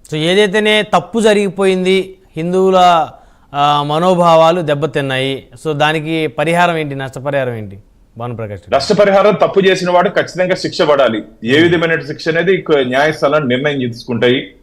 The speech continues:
Speaker 2: కానీ భక్తుల మనోభావాలు దెబ్బతింది కదండి. కొన్ని
Speaker 1: Hmm.
Speaker 2: వేల సంవత్సరాల నుంచి వస్తున్నట్టు సాంప్రదాయం,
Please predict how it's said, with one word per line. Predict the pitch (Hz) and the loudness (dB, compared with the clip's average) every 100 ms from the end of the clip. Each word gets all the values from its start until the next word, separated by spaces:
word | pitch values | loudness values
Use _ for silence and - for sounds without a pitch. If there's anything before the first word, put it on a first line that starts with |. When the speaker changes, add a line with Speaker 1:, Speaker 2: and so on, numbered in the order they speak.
| - | -2
Speaker 2:
కానీ | 156 196 | 0 2
భక్తుల | 156 160 233 | 0 2 0
మనోభావాలు | 185 190 208 208 196 | 2 2 4 2 2
దెబ్బతింది | 170 160 160 156 120 | 0 -2 -2 -4 -4
కదండి. | 107 110 160 170 - _ - | -4 -2 -2 -2 -6 _ -6
కొన్ని | 135 135 | -2 0
Speaker 1:
Hmm. | 123 | 2
Speaker 2:
వేల | 170 202 | 2 2
సంవత్సరాల | 196 180 180 175 165 | 2 0 0 -2 -2
నుంచి | 165 175 151 143 | -2 -6 -4 0
వస్తున్నట్టు | 139 139 165 156 151 | 0 0 -2 -4 -6
సాంప్రదాయం, | - 139 - 151 139 104 | -2 -2 2 2 2 0